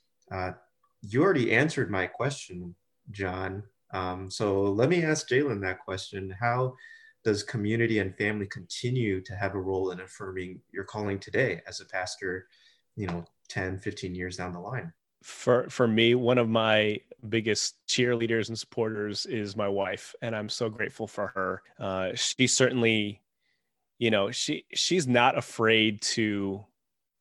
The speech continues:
Speaker 2: be very truthful and upfront with me. And so if there are things that I'm not doing well, she, she'll be very quick to point that out. But at the same time, she's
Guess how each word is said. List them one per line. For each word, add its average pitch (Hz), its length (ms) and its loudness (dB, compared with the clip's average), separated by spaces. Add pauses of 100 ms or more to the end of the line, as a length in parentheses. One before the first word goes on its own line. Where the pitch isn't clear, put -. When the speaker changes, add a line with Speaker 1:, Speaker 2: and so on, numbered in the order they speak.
(220)
Speaker 2:
be 107 280 4
very 101 280 2
truthful - 640 -6
and 101 120 -6
upfront - 600 -8
with 98 240 -6
me. 101 400 -10
And 101 160 -4
so 110 240 2
if - 220 -6
there 143 120 6
are 123 60 8
things 113 340 0
that 110 160 -2
I'm 107 120 -2
not 101 240 0
doing 98 260 -4
well, 92 420 -4 (200)
she, - 360 -4
she'll - 180 2
be 120 100 0
very 104 220 0
quick - 280 -8
to - 60 -14
point 98 300 -8
that 90 200 -6
out. 85 240 -6 (220)
But 131 80 8
at 135 80 6
the 135 60 0
same 123 320 4
time, 107 380 4
she's 127 580 2